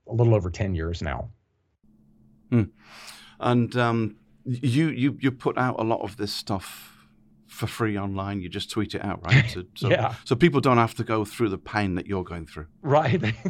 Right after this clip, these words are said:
Speaker 1: they don't have to go. But also, uh, uh, you know, again, I find when I share stuff, uh, although Twitter can be pretty brutal, um, that it, it hel-, you know, it just, the feedback I get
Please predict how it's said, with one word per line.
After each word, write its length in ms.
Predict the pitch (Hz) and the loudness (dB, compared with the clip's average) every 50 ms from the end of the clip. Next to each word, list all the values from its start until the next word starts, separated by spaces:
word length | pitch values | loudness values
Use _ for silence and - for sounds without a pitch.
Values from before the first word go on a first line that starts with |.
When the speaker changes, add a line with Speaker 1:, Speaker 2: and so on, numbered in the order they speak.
| - - 196 139 | -8 -6 -6 -4
Speaker 1:
they 80 | - 214 | -2 -2
don't 160 | - - 233 | -2 -2 -2
have 120 | 220 214 - | -4 -4 -6
to 60 | 196 | -8
go. 100 | - - - - - - - - - | -14 -14 -14 -16 -20 -20 -20 -8 -2
But 200 | 156 202 214 196 | 2 4 4 6
also, 640 | 196 196 220 220 214 - 175 160 151 147 143 139 | 4 4 0 -2 -2 -4 -2 -2 0 0 0 -2
uh, 200 | 139 143 143 135 131 135 | -2 0 -2 -2 -2 -4
uh, 100 | - 147 131 117 - - | -8 -8 -8 -10 -10 -8
you 100 | 151 143 | -4 -2
know, 120 | 131 117 | 0 0
again, 420 | 110 123 131 120 160 180 165 143 127 | 0 -2 -2 -2 0 2 2 0 0
I 140 | 120 131 123 | -2 -2 0
find 280 | - 147 143 143 131 | 2 2 2 2 2
when 100 | 127 120 | 0 0
I 100 | 120 120 | 0 -2
share 280 | 113 113 120 113 120 123 | -2 -2 -2 -2 -2 -4
stuff, 400 | - - - 147 151 151 143 - _ _ _ _ - - _ _ - | -4 -2 0 2 2 0 -2 -4 _ _ _ _ -20 -20 _ _ -12
uh, 240 | - 123 123 117 113 - | -6 -4 -2 -2 0 0
although 320 | - 123 131 123 127 120 | 0 0 2 2 0 0
Twitter 300 | 117 - 147 143 147 143 | 0 0 0 2 2 0
can 160 | 104 - 117 | -2 -2 0
be 100 | 113 120 | 0 0
pretty 220 | 117 - 127 117 110 | 0 0 0 -2 0
brutal, 520 | 107 113 143 160 151 123 113 110 107 - - - _ _ _ - | 0 2 2 2 4 4 2 2 0 -2 -8 -20 _ _ _ -2
um, 800 | - 120 113 117 120 117 113 113 110 110 110 107 107 117 123 117 117 - 80 82 - | 2 2 4 4 4 4 4 2 0 0 -2 -4 -4 -6 -8 -10 -14 -18 -20 -12 -6
that 600 | 156 123 110 101 127 120 117 117 117 110 107 107 - | -4 -2 2 4 6 6 6 6 6 4 2 0 -2
it, 340 | - - 123 120 117 117 123 | 0 2 2 2 2 0 0
it 200 | 123 117 113 - | 0 0 0 0
hel-, 300 | 120 127 143 135 131 - - | 2 2 4 4 4 2 0
you 100 | - 123 | 0 0
know, 80 | 104 | 2
it 60 | 117 123 | 2 0
just, 300 | 127 120 104 - - - | -2 -4 -6 -8 -10 -10
the 80 | 117 | -6
feedback 440 | 113 - 170 165 143 135 127 117 - | -2 2 2 2 4 4 4 4 4
I 120 | 123 113 110 | 2 2 2
get 420 | 110 110 110 107 104 101 - - | 0 -2 -2 0 -2 -2 -4 -8